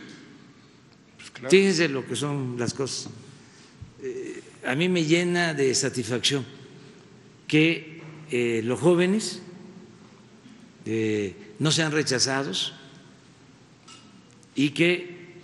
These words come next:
Speaker 2: tengan la posibilidad de estudiar. O sea, a veces se dice, "Sí,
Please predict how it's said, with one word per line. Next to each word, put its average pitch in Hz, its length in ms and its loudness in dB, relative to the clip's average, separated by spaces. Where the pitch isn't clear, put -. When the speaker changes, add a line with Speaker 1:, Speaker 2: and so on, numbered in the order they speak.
Speaker 2:
tengan 165 360 2
la 123 140 -4
posibilidad 117 720 -2
de 123 80 4
estudiar. 113 480 0
O - 40 -14
sea, 131 140 -2
a 139 40 2
veces 156 240 0
se 135 120 -4
dice, 147 480 0
"Sí, - 600 0